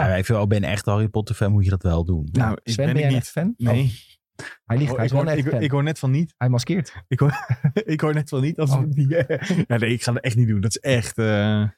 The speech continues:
Speaker 1: dat is wel een beetje overdreven, hè? Ook,
Speaker 3: Ja.
Speaker 1: ik zie in de chat vijfennegentig zijn.
Speaker 3: Vijfennegentig, ja, dat vind ik echt
Speaker 2: Oh, joh.
Speaker 3: Ja, maar, nou ja.
Speaker 2: Zo gedaan.
Speaker 3: Ik heb het een keer,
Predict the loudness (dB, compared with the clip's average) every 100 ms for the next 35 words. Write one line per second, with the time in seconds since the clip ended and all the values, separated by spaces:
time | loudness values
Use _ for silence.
0 | _ -2 0 0 0 0 0 2 2 2
1 | 2 -2 -2 0 2 0 -2 -2 0 0
2 | 0 0 0 -2 -2 0 2 2 0 -4
3 | -4 -2 0 0 2 0 0 0 0 2
4 | 0 2 2 2 2 2 2 2 0 -4
5 | _ _ _ _ -10 -10 _ -20 _ _
6 | _ _ _ _ 0 0 0 0 0 0
7 | -2 -2 -2 -4 -2 0 0 0 -2 -4